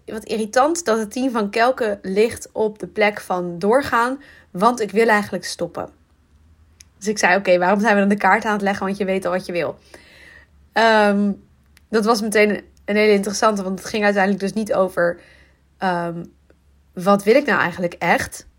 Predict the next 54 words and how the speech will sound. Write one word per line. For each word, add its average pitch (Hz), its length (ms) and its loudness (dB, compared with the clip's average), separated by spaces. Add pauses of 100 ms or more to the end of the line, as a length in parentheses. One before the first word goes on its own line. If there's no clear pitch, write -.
(140)
Wat, - 220 -6
wat - 260 -6
soms 196 280 -2
het - 100 -10
geval 185 320 0
kan 190 140 -4
zijn, 185 200 -2
hè, 196 100 0
als 202 140 -4
je, - 240 -6 (520)
ehm, 175 400 -8 (100)
aan 180 120 -8
de 175 80 -6
kaarten 180 320 -2
vraagt 175 240 -8
van, 185 100 -8
hè, 196 120 0
"Wat 190 140 -2
moet 196 100 0
ik 190 100 -6
doen?" 202 160 0
Dan, 180 200 0
dan 170 100 -2
weet 180 180 0
je - 60 -12
soms 202 180 -8
gewoon 185 180 -2
niet 190 100 0
wat 170 160 -6
je 175 60 -10
wil. 202 380 4 (640)
Voor 220 100 4
haar 226 140 8
was 240 120 2
eigenlijk 202 180 -2
heel 220 120 2
duidelijk 202 300 4
wat 190 100 -2
ze 185 100 -6
wilde, 202 240 4
alleen 196 200 4
ze 180 120 -4
durfde 214 360 0
niet. - 340 -16 (960)
En 214 580 0 (1040)
toen 214 160 -4
kwam 277 200 6
dus 254 160 -2
de - 140 -2
tien 262 220 -2
van 220 140 0
kelken 220 360 2
kwam 202 300 2
als 196 440 -2